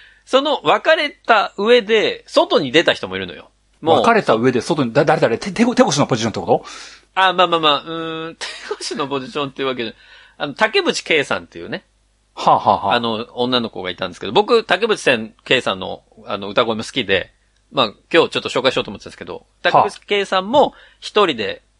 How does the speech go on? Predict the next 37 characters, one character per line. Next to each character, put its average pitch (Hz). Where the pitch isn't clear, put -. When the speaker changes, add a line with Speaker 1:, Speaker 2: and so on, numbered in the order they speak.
Speaker 1:
え 101
っ 95
と、 95
シ -
ン 120
ガ 101
ー 92
に 90
な 95
ら 104
れ 95
て、 -
で、 131
え 110
っ 104
と -
ね、 90
今 175
YouTube 117
で -
チ -
ャ 113
ン 107
ネ 104
ル 98
持 101
っ -
て -
ら -
っ -
し -
ゃ -
る -
ん -
で -
す -
よ。 -